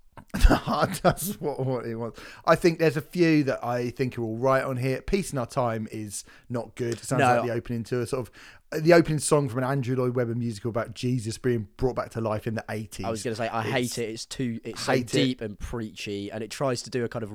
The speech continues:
Speaker 2: rock and roll, like, snarl and swagger, and there is a
Speaker 1: Mm.
Speaker 2: bit in it where Cliff does a proper, like, "Rrr." Awful.
Speaker 1: Yeah.
Speaker 2: Awful.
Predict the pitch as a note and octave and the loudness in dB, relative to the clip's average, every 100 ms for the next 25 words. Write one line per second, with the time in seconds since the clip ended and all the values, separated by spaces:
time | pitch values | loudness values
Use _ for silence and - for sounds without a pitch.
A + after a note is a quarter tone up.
0 | G#2+ A2+ - A2+ A2 G#2 G2 G2 - - | -2 -2 -4 -6 -2 -2 -4 -6 -6 -6
1 | B2 A2 G#2+ G2+ G2+ - G#2+ A2 A2 A#2 | -4 -2 -2 -4 -8 -8 -6 -6 -4 -4
2 | A2 - G#2+ G2 - - - C#3 C3+ C#3 | -4 -6 -8 -10 -14 -8 0 2 2 0
3 | D3 B2+ B2 A2+ - G#2+ A2 G2 A2+ G#2 | -2 -2 -2 -4 -4 -8 -8 -8 -10 -8
4 | G#2 G2 G#2 C#3+ F#3+ B3 A3 D#3 - _ | -8 -8 -6 2 4 6 6 4 0 _
5 | _ _ - G2+ - F2 - - A#2 B2+ | _ _ -10 -8 -8 -12 -16 -14 -4 0
6 | A#2+ D#3 C#3+ - | 4 4 2 0